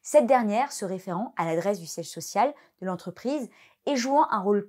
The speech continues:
clé dans les communications et les compétences administratives. La domiciliation fiscale est généralement déterminée lors de la procédure d'immatriculation de l'entreprise, étant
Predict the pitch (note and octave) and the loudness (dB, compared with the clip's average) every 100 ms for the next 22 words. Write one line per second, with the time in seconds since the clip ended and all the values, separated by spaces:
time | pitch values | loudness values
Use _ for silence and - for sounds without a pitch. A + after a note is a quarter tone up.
0 | - D4 D4+ C#4+ F#3+ F#3 D4+ C#4 C4 B3 | -2 0 2 2 -2 -2 -2 -2 -2 -2
1 | A3 - B3 - F#3 F#3 C4 B3+ B3 A#3+ | -2 -6 -8 -4 -4 -4 -4 -2 -2 -4
2 | C#4 - _ C4+ B3+ B3+ B3 - F#3 - | -6 -12 _ 4 6 0 -2 -4 -4 -6
3 | D3+ - _ - F#3 D4+ F4+ - C#4 C4 | -12 -14 _ -2 0 2 2 2 0 0
4 | C4 G#3+ F3 A#3 B3+ G3+ F#3 A#3+ B3+ B3+ | -4 -8 2 4 4 2 0 0 2 0
5 | D4 G#3 - D#4 C#4+ A#3+ G3+ A#3 - - | 0 -2 -2 -2 0 0 0 -2 -8 -20
6 | - - G#3+ C4+ B3+ F#3+ - G#3 C#4 G3 | -18 2 6 8 6 2 0 -4 -2 0
7 | C4+ G3+ A#3+ C#4+ C#4+ B3+ B3 G#3+ - B3+ | 0 0 0 -2 -2 -6 -6 -6 -6 -8
8 | C#4+ G3+ A#3 A3+ F#3 - A3 A#3+ - G#3+ | -6 -2 -2 -4 -8 -4 -4 -2 0 0
9 | A3+ C4+ | 2 0